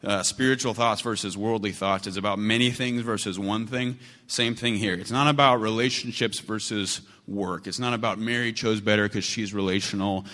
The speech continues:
and Martha's type A and task-oriented. That's not it. It's about many things versus one thing. And Martha is overcommitted. She's committed herself to too many things. Whatever these preparations are, I don't know.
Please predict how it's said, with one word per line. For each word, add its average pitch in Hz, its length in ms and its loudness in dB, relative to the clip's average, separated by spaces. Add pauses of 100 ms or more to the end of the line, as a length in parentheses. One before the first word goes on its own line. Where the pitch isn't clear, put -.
(160)
and 98 100 -2
Martha's 101 440 0
type 98 320 -2
A 95 240 0
and 92 160 -4
task-oriented. 90 760 -4
That's 98 300 -8
not 92 160 -6
it. 92 140 -8 (280)
It's - 140 -6
about 95 240 2
many 147 380 2
things 101 580 -4 (280)
versus 95 480 -2 (160)
one 90 200 -4
thing. 85 440 -12
And 104 120 -4
Martha 165 360 2
is 139 200 -2
overcommitted. 117 920 -2
She's 117 280 -4
committed 131 440 2
herself 135 680 -2
to - 80 -2
too 143 420 4
many 110 380 0
things. 98 440 -10
Whatever 123 260 0
these 131 200 -2
preparations 110 840 -4
are, 92 420 0
I 95 160 0
don't 101 220 -4
know. 98 380 -4